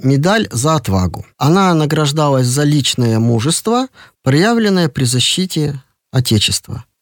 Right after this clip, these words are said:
и за грамотное исполнение воинского долга. Ими наградили свыше четырех миллионов человек этой медалью.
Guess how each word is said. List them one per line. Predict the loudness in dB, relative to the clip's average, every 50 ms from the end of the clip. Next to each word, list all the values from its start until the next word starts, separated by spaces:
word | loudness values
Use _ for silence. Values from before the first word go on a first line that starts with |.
| -2
и | 0 2 2 2 0 -2 -4
за | -6 -4 -2 0 2 2 2 2 0 -2 _ _ _ _ -6
грамотное | -2 0 2 2 2 2 0 0 0 0 0
исполнение | 0 0 0 0 2 2 2 2 2 2 0 0
воинского | 0 0 0 0 -2 -2 -4 -2 -2 -2 -2
долга. | -2 -2 -4 -4 -4 -8 -12 -16 _ _ _ _ 0
Ими | 2 2 4 4 4 4 2 0 -2 -4 _ -10 -2
наградили | 0 0 2 2 2 2 0 0 0 0 2 2 0
свыше | 0 0 -2 0 0 0 -2 -2 -4
четырех | -4 -6 -4 -2 -2 -2 -2 -2 0 -2
миллионов | 0 2 2 2 2 0 0
человек | -2 -4 -2 -2 0 0 0 -2 -2 -4
этой | -6 -8 -8
медалью. | -8 -8 -8 -8 -10 -10 -10 -10 -12